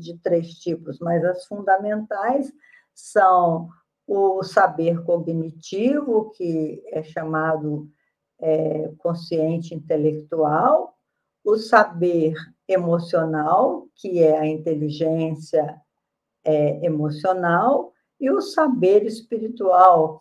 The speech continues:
que é a inteligência espiritual, que fala Q I, Q E e Q S.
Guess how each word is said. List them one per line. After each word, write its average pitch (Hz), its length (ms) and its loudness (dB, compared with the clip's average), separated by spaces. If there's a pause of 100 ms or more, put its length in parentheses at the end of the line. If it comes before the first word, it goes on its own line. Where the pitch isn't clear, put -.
que 180 220 -4
é 170 400 2 (340)
a 175 80 -6
inteligência 170 840 -4
espiritual, 170 960 -2
que 151 100 -16
fala - 300 -6 (120)
Q - 120 0
I, 190 680 -2 (500)
Q 226 80 4
E 175 600 6 (540)
e 196 120 -6
Q - 220 2
S. 180 840 6